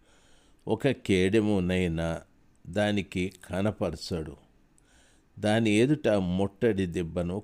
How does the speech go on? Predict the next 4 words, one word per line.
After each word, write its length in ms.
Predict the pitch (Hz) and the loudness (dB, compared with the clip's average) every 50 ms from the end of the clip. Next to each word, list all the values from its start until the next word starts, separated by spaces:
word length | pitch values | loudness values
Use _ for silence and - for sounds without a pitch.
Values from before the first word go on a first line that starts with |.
| - - | -4 -4
కట్టడు. 440 | 98 85 - - 90 87 78 - 60 - _ _ _ _ _ _ _ _ _ _ _ - | -4 -4 -2 -6 -8 -10 -10 -10 -14 -20 _ _ _ _ _ _ _ _ _ _ _ -2
ఈ 120 | 95 98 92 | 0 0 0
పట్టణంలోనికి 1300 | - - 95 92 85 - - 110 104 104 101 98 90 82 80 90 92 92 82 - - 95 80 69 62 - - _ _ _ _ _ _ _ - - | 0 0 -2 -2 -2 -2 -2 -2 -2 0 -2 -2 -2 -2 -2 -2 -2 -4 -6 -6 -8 -8 -8 -8 -10 -14 -20 _ _ _ _ _ _ _ -10 -6
రాక, 540 | 92 87 90 90 - - 92 85 80 - | -4 -2 -2 -4 -4 -4 -4 -4 -4 -6